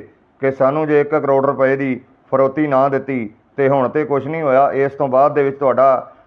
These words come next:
ਬੜਾ ਵੱਡਾ ਨੁਕਸਾਨ ਹੋਵੇਗਾ।" ਜਦੋਂ ਉਹ ਚਲੇ ਗਏ ਬਦਮਾਸ਼, ਉਸ ਤੋਂ ਬਾਅਦ ਦੇ ਵਿੱਚ ਪੁਲਿਸ ਨੂੰ ਸੂਚਿਤ,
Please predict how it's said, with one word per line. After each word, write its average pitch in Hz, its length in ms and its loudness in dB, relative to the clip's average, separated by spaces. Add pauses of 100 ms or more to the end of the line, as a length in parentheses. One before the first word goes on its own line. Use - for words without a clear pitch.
(140)
ਬੜਾ 135 240 2
ਵੱਡਾ 143 300 2
ਨੁਕਸਾਨ 131 440 0
ਹੋਵੇਗਾ।" 117 520 0 (1300)
ਜਦੋਂ 139 260 2
ਉਹ 170 180 2
ਚਲੇ 147 320 2
ਗਏ 160 140 2
ਬਦਮਾਸ਼, 143 540 0 (280)
ਉਸ 143 180 0
ਤੋਂ 147 120 -2
ਬਾਅਦ 139 280 2
ਦੇ 147 100 2
ਵਿੱਚ 147 160 0
ਪੁਲਿਸ 135 300 -4
ਨੂੰ 147 180 -4
ਸੂਚਿਤ, 131 300 -10